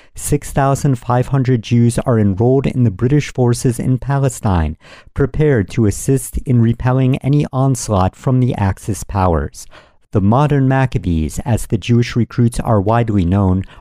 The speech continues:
are enrolled in the army and other fighting units, according to an announcement by Moshe Shertok, head of the Jewish Agency's political department. Meanwhile, the Jewish National Fund announced the receipt of a Hanukkah gift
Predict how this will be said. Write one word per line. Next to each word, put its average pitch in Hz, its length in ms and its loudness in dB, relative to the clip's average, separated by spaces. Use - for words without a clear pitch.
are 127 180 2
enrolled 127 420 2
in 131 200 0
the 123 120 2
army 117 460 2
and 123 260 2
other 135 240 0
fighting 127 460 0
units, 120 440 0
according 104 520 0
to 107 220 0
an 104 200 -4
announcement 98 760 -2
by 107 160 0
Moshe 127 400 2
Shertok, 127 720 -2
head 120 240 0
of - 180 -8
the 135 100 -2
Jewish 117 340 0
Agency's 110 600 -2
political 139 480 -2
department. 90 760 -6
Meanwhile, 98 640 2
the 104 120 -2
Jewish 123 400 0
National 123 440 0
Fund 120 440 0
announced 120 560 0
the 123 60 -6
receipt 117 500 -4
of - 140 -6
a 123 80 0
Hanukkah 147 480 -2
gift 131 300 -2